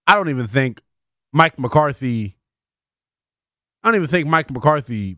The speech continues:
believes that he's gonna be the head coach of the Dallas Cowboys <laughs> next year. I, I, I really don't think that he believes that.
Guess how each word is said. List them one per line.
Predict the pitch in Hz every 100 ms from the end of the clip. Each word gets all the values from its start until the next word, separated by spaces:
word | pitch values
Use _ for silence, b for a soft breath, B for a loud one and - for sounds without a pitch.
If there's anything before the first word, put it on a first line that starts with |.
| 98
believes | 110 101 92
that | 92
he's | 107 101
gonna | 104
be | 98
the | 98
head | 98 101
coach | - 101
of | 92
the | 98
Dallas | 101 95
Cowboys | - 98 - 123 107 117
<laughs> |
next | 95 -
year. | 92 76 _ _ _ -
I, | 160 147
I, | 147 143 156 143
I |
really | 151 175 185 151
don't | 147 117
think | 131
that | 110
he | 120
believes | 101 98 90 -
that. | -